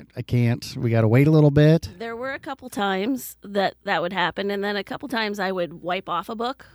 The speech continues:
Speaker 2: with a wipe, and I got busted a few times. "I thought you're
Speaker 1: Uh-oh.
Speaker 2: supposed to hold that book, Sarah," so.
Speaker 1: <laughs> Somebody was watching
Speaker 2: The
Speaker 1: you.
Speaker 2: kids
Speaker 1: The
Speaker 2: keep me
Speaker 1: covid
Speaker 2: in,
Speaker 1: police.
Speaker 2: the kids keep me in check a lot.
Speaker 1: Oh, it was the kids that
Speaker 2: It
Speaker 1: were
Speaker 2: was the
Speaker 1: calling you
Speaker 2: kids.
Speaker 1: out. Oh,
Speaker 2: Yeah.
Speaker 1: wow.
Speaker 2: Yeah,
Speaker 1: They
Speaker 2: they,
Speaker 1: were.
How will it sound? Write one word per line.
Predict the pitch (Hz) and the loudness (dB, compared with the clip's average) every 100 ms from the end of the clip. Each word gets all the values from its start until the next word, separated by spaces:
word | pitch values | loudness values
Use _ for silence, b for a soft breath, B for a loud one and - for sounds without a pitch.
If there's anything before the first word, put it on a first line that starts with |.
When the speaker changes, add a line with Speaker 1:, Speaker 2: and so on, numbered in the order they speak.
| _ | _
Speaker 2:
with | 208 202 | -4 -2
a | |
wipe, | 202 208 233 | -2 -2 -4
and | 180 185 175 _ - | -6 -8 -10 _ -10
I | 196 202 | -6 -4
got | 208 - | -4 -4
busted | 294 349 359 285 | -6 -6 -8 -8
a | |
few | 247 196 | -8 -8
times. | 214 190 190 B B | -4 -6 -6 B B
"I | - | -8
thought | 117 123 | -4 -2
you're | 190 | -2
Speaker 1:
Uh-oh. | |
Speaker 2:
supposed | 117 208 | -4 -6
to | 196 | -6
hold | 214 220 | -4 -2
that | 214 220 | -2 -2
book, | 220 311 | -4 -8
Sarah," | - 226 202 202 233 | -2 2 4 2 0
so. | - 196 117 196 151 - - 185 | -4 0 0 4 4 4 2 2
Speaker 1:
<laughs> | - - - _ - | 0 -4 -4 _ -16
Somebody | - 139 | -2 2
was | 120 | 4
watching | 117 123 143 143 | 4 4 6 6
Speaker 2:
The | 110 | 6
Speaker 1:
you. | 104 | 4
Speaker 2:
kids | 330 - | 0 -4
Speaker 1:
The | |
Speaker 2:
keep | - 330 | -4 6
me | 175 | 8
Speaker 1:
covid | 160 | 8
Speaker 2:
in, | 139 | 8
Speaker 1:
police. | 131 127 123 | 4 4 4
Speaker 2:
the | - 233 | 0 -6
kids | - 359 294 | -6 -10 -10
keep | 339 240 | -12 -8
me | 214 | -8
in | 202 | -8
check | - 175 165 | -6 -6 -6
a | 147 | -10
lot. | 147 127 | -8 2
Speaker 1:
Oh, | 147 185 | 6 8
it | |
was | 139 | 8
the | 123 | 6
kids | - 180 220 | 6 6 6
that | 139 | 4
Speaker 2:
It | |
Speaker 1:
were | |
Speaker 2:
was | 131 | 4
the | |
Speaker 1:
calling | 151 143 135 | 6 6 8
you | |
Speaker 2:
kids. | 131 127 | 6 6
Speaker 1:
out. | 113 - | 6 4
Oh, | 120 | 4
Speaker 2:
Yeah. | 214 262 127 | 6 6 4
Speaker 1:
wow. | 98 143 208 117 104 | 4 4 6 6 4
Speaker 2:
Yeah, | 95 117 | -2 0
Speaker 1:
They | |
Speaker 2:
they, | 131 | 4
Speaker 1:
were. | 190 123 | 4 4